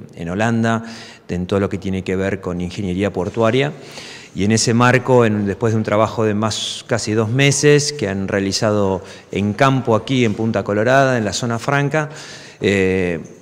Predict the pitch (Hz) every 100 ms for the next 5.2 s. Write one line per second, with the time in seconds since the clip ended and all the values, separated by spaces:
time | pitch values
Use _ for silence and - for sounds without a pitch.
0 | - 110 120 120 98 113 110 104 - 113
1 | 107 101 98 101 101 95 120 117 - -
2 | 127 110 92 87 82 - 104 98 98 107
3 | 113 120 110 123 123 120 - - - -
4 | 110 107 110 117 107 139 147 156 - -
5 | 104 98